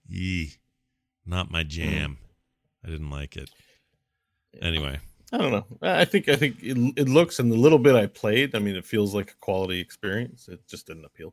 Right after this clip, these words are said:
Speaker 2: to me. So,
Speaker 1: All right.
Speaker 2: That being said, I, you know, I don't like spoilers either. I don't think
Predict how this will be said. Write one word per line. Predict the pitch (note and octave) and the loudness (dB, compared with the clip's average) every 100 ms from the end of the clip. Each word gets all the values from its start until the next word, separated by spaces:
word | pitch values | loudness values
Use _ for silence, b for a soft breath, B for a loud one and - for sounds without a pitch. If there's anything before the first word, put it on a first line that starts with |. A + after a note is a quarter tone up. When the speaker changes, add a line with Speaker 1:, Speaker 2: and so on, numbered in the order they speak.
| _ | _
Speaker 2:
to | |
me. | G#2+ G2+ G2+ | -16 -16 -16
So, | _ - F2 | _ -16 -16
Speaker 1:
All | - - E2+ | -18 -20 -10
right. | A#2 G2+ A#2 B B B - | -6 -6 -10 B B B -10
Speaker 2:
That | B2+ D#3+ | 2 4
being | D#3+ D3 | 6 4
said, | D3+ B2 C3 - | 8 8 8 2
I, | A2 B2+ | 4 4
you | A#2+ - | 2 -6
know, | C3+ C3 C3 B2+ | -6 -4 -4 -6
I | C3 | -4
don't | C3+ C3 | -2 0
like | A#2+ A#2 | 0 0
spoilers | - A#2+ A#2 A#2 G#2 | 0 4 6 4 0
either. | G#2 C3 B2+ | -2 -4 -6
I | G2+ | -6
don't | G2+ | -6
think | - G#2 G2 | -4 -6 -6